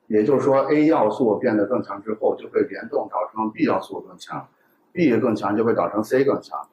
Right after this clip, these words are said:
C 更强就会回过来导致 A 也更强，就是一个循环上升的这么一个机制。我会觉得这个是让你能达到快速上升期非常重要的一个机制。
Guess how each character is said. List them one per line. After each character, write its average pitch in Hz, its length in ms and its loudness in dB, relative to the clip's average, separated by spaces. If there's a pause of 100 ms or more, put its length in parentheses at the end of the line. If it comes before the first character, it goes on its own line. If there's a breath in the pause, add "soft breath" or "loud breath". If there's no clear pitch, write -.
(280)
C 143 420 4
更 139 180 0
强 104 220 -4
就 113 80 2
会 113 80 0
回 107 240 2
过 143 80 4
来 98 160 2
导 87 240 0
致 101 280 0
A 110 120 4
也 101 240 2
更 - 180 -6
强， 73 200 -12 (440)
就 113 80 -2
是 107 120 2
一 104 80 4
个 104 160 2
循 107 260 -2
环 92 420 -2 (400)
上 107 160 -2
升 104 240 0
的 92 320 2
这 104 80 -4
么 98 120 2
一 92 100 -6
个 107 120 0
机 110 260 -2
制。 98 280 -2 (300)
我 104 160 0
会 170 160 2
觉 110 180 2
得 127 140 4
这 156 180 2
个 104 140 2
是 107 220 0
让 107 260 0
你 87 180 -2
能 101 240 -6 (600)
达 90 220 -2
到 123 200 2
快 110 200 0
速 104 220 -2
上 101 180 -4
升 107 180 -2
期 107 220 -2
非 107 140 2
常 104 160 -2
重 107 200 -2
要 92 160 0
的 87 140 -2
一 90 80 -6
个 92 100 -4
机 104 280 -2
制。 85 280 -2